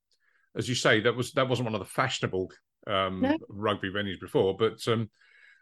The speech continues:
Speaker 1: they were, they were absolutely all over it, and, and a big crowd. I mean, I don't know what the numbers were, but it's, it's not a small stadium there, is it? Um, and it was,
Speaker 2: No,
Speaker 1: it was
Speaker 2: it's
Speaker 1: packed
Speaker 2: not
Speaker 1: to the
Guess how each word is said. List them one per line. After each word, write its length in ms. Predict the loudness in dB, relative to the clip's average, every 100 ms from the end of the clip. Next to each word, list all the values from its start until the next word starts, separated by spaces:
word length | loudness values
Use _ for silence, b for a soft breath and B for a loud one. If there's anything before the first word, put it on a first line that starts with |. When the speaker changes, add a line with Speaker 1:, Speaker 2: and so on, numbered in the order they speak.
| b
Speaker 1:
they 120 | 2 4
were, 180 | 4
they 120 | 2 2
were 80 |
absolutely 460 | 2 -2 -2 0 2
all 120 | 4
over 260 | 4 4 2
it, 100 | 2
and, 160 | -2
and 160 | 0 0
a 40 |
big 280 | 2 0 -2
crowd. 160 | 0 2
I 40 |
mean, 120 | 4
I 100 | 4
don't 200 | 4 4
know 100 | 4
what 100 | 0
the 80 | -2
numbers 340 | 0 0 -2 2
were, 240 | 4 4
but 120 | 2
it's, 200 | -2 -4
it's 240 | -6 -4 -2
not 160 | -2
a 40 | 0
small 340 | 0 2 2
stadium 460 | 2 0 0 -4 -2
there, 180 | -2
is 100 | -2
it? 160 | -4 -2
Um, 300 | -2 -2 -2
and 140 | -2
it 40 | -2
was, 140 | 2
Speaker 2:
No, 140 | 6 6
Speaker 1:
it 60 |
was 80 | 4
Speaker 2:
it's 80 | 2
Speaker 1:
packed 80 | 0
Speaker 2:
not 60 |
Speaker 1:
to 60 |
the 60 | 2